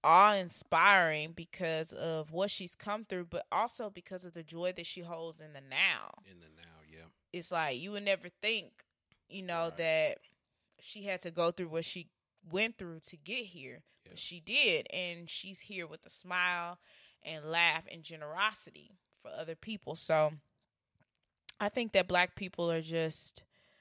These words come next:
Speaker 1: awe-inspiring, and I'm excited for our next level as
Speaker 2: Mm.
Speaker 1: we're leveling up, as we get into black wealth and we get into black beauty, and we continue to see, um, the redemption of what's been stolen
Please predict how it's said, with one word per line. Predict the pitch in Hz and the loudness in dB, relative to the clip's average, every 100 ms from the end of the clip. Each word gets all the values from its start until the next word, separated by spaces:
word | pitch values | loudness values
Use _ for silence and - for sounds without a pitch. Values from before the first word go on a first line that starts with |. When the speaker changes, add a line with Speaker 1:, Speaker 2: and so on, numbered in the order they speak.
| _ _ _ _ - | _ _ _ _ 4
Speaker 1:
awe-inspiring, | 180 220 226 - 185 180 175 135 | 8 8 6 6 8 8 6 2
and | 170 | 0
I'm | 175 | 0
excited | 180 - 175 170 170 | -2 0 2 4 2
for | 175 | 2
our | 156 160 | 2 2
next | 165 160 - | -2 -4 -4
level | 160 160 156 123 - 170 _ _ _ _ 104 | 0 0 0 -4 -14 -18 _ _ _ _ -10
as | 110 160 | -6 -6
Speaker 2:
Mm. | 165 | -4
Speaker 1:
we're | 170 | -4
leveling | 165 165 170 170 160 | 0 0 0 -2 -2
up, | 160 160 | 2 2
as | - 156 | 0 -4
we | 175 | -8
get | 165 170 | -8 -8
into | 165 - | -8 -10
black | 147 160 160 156 - | -10 -2 0 0 -2
wealth | 160 165 - _ - | -2 0 -2 _ -18
and | 147 151 143 143 _ - - - | -14 -12 -12 -16 _ -20 -20 -18
we | |
get | 175 175 | -10 -8
into | 165 - | -8 -10
black | 151 160 165 165 147 | -4 2 4 2 -4
beauty, | 143 175 151 127 78 | -16 -14 -14 -14 -12
and | 156 165 156 156 147 | -8 -4 -4 -6 -10
we | 170 196 | -12 -12
continue | - 180 240 226 190 | -12 -12 -8 -6 -6
to | |
see, | 175 - 185 180 175 175 _ _ _ _ _ 170 | -8 -8 -8 -6 -8 -12 _ _ _ _ _ -4
um, | 175 170 160 156 151 147 147 165 175 | -2 -2 -2 -2 -4 -8 -18 -14 -6
the | 175 | -4
redemption | 170 165 175 196 208 - 170 | -4 -4 0 0 0 -6 -4
of | 160 156 | -4 -2
what's | 170 170 | -4 -6
been | 165 160 | -14 -18
stolen | - - 175 156 120 175 | -8 -2 0 0 -6 -16